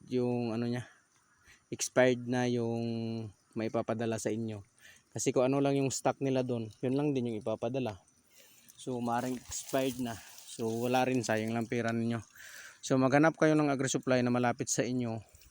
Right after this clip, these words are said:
Magtanong kayo kung mayroong Agrowina. Ah, yung bibili ninyo is Bio Optimax. At saka sabayan nyo na rin ng Biotonic. Yung mix, yung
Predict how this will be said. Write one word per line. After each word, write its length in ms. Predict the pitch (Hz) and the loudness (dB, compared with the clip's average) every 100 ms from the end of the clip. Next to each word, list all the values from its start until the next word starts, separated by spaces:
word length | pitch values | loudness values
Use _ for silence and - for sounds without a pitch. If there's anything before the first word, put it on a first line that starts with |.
| - _ _ - - - _ | -20 _ _ -20 -20 -20 _
Magtanong 440 | 123 117 127 135 127 | -2 2 4 4 4
kayo 320 | 143 156 139 - | 4 6 4 -4
kung 200 | - 120 | -6 -2
mayroong 440 | 117 123 123 123 | 0 2 2 0
Agrowina. 560 | 110 120 123 117 120 123 - - - _ _ _ | -2 -2 -2 0 0 -2 -6 -18 -20 _ _ _
Ah, 560 | 110 110 113 110 110 98 - - - - - | -4 0 0 0 -2 -6 -14 -20 -16 -12 -4
yung 120 | 135 | -2
bibili 360 | 139 143 147 156 | 0 -2 0 0
ninyo 320 | 151 143 139 | 2 2 0
is 160 | 139 135 | -2 -2
Bio 280 | 131 135 135 | 0 0 -2
Optimax. 400 | - 143 156 - - - - - - - - - - - - - - - - | -2 0 0 0 -2 -2 -4 -12 -18 -20 -20 -20 -20 -20 -20 -20 -20 -18 -2
At 120 | 127 - | 0 4
saka 280 | 143 139 135 | 4 6 4
sabayan 440 | 143 135 139 147 | 6 6 6 6
nyo 60 | 143 | 4
na 120 | 139 | 4
rin 160 | 135 127 | 4 2
ng 480 | 123 120 117 117 98 - - | 2 2 0 -4 -8 -16 -2
Biotonic. 520 | 120 123 120 110 107 - - - - - - | 2 2 0 -2 -4 -10 -20 -20 -20 -20 -4
Yung 200 | 135 147 | 2 4
mix, 280 | 147 - - 147 | 2 -2 -4 2
yung 160 | 143 | 4